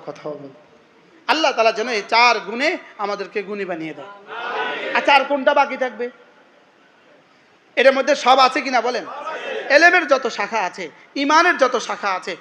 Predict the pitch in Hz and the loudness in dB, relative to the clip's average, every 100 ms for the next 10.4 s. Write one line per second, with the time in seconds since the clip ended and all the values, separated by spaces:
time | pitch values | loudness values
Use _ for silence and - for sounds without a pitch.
0 | - - 233 294 339 330 247 214 - 214 | -10 2 6 8 6 6 0 0 -2 -2
1 | 214 185 175 170 - - 220 208 208 190 | 0 0 -2 -10 -12 -2 -2 0 -4 -4
2 | 175 - - 156 160 139 - - _ 214 | -8 -12 -12 -12 -14 -20 -20 -20 _ -10
3 | 605 679 622 - - - 226 320 311 302 | -8 -6 -8 -12 -14 -2 2 6 6 6
4 | 302 302 269 311 277 220 233 262 160 - | 6 6 6 4 2 2 2 2 -2 -8
5 | - - - - 622 - - - - 277 | -8 -6 -4 -2 -4 -6 -12 -8 2 2
6 | 285 277 294 302 262 214 196 - - - | 4 4 6 6 4 -4 -6 -18 -20 -18
7 | - - 214 - - - 311 330 311 311 | -16 -12 -10 -10 -4 2 4 6 4 2
8 | 269 277 277 277 - 277 285 269 269 247 | 4 4 4 0 -2 2 2 2 4 8
9 | 269 277 311 - - 220 226 226 254 262 | 8 10 6 4 -4 0 0 -2 -4 -2
10 | 269 - 180 | -2 -2 -6